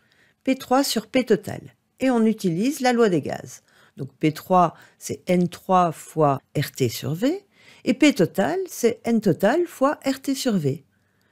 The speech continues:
Pour le calcul de P trois et pour le calcul de P total, on a la même enceinte, donc le même volume et la même température.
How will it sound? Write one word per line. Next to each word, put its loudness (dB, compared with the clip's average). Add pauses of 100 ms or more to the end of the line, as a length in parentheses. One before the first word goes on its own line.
(320)
Pour 2
le 4
calcul 0
de 4
P -2
trois 0
et 0
pour 0
le 4
calcul -2
de -2
P -8
total, -4
on 0
a 2
la 0
même 0
enceinte, -6 (380)
donc -4 (100)
le 0
même 0
volume 0 (100)
et 0
la 2
même 0
température. -6